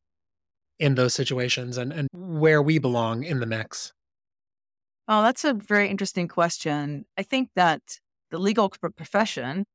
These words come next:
Speaker 2: has, of course, a very strong role to play in making sure that the rule of law continues to be the rule. <laughs> Uh, I, I think we saw,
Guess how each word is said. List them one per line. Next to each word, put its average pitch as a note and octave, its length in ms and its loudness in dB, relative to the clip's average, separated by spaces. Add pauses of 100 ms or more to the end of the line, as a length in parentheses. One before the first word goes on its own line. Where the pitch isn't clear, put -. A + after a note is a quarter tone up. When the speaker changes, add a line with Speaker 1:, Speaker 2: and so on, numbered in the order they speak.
(800)
Speaker 2:
has, E3 560 0
of - 180 -14
course, F3+ 220 2
a D#3+ 60 -4
very F3+ 220 2
strong E3 320 0
role D#3+ 200 0
to D3+ 100 -8
play D#3 500 0
in C#3+ 460 -6 (1040)
making F#3 320 -2
sure D#3+ 600 0 (140)
that D3 300 -2 (880)
the E3+ 80 2
rule E3+ 300 2
of D3 120 0
law D#3+ 500 2 (960)
continues E3 680 0
to D3+ 500 -4
be D#3 200 0
the C#3 160 -4
rule. C#3+ 460 -2
<laughs> - 60 -10 (1300)
Uh, D#3 140 -8
I, F#3+ 180 2 (140)
I G3+ 60 -2
think C4+ 240 -4 (100)
we F#3+ 100 -2
saw, G3 680 4